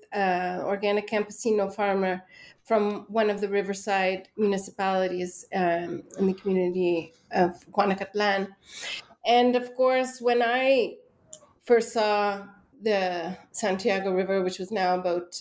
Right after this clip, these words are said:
uh, twenty-five years ago in nineteen ninety-eight, I encountered a, a very different panorama. Uh, I encountered communities that sort of turned their back to a river that was a source of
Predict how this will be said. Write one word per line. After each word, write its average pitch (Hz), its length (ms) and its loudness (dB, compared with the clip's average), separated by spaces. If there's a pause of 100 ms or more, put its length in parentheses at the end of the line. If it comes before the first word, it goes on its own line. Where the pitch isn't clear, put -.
uh, 175 220 2 (140)
twenty-five 190 500 0
years 202 240 0
ago 185 280 0
in 190 280 -2
nineteen 202 320 -2
ninety-eight, 185 460 0
I 196 80 2
encountered 208 640 0
a, 196 220 -2
a - 20 -8
very 208 440 0
different 185 480 -2 (680)
panorama. 185 680 0 (840)
Uh, 196 380 0 (220)
I 202 500 0 (540)
encountered 220 800 0 (360)
communities 214 580 0
that 208 140 -2
sort 220 160 0
of 202 160 -4
turned 220 320 2
their 220 140 0
back 214 520 -2 (200)
to 240 120 -2
a 220 80 4
river 214 540 0
that 202 240 -4
was 196 600 -2 (140)
a 208 80 0
source 208 440 -2
of 196 120 -4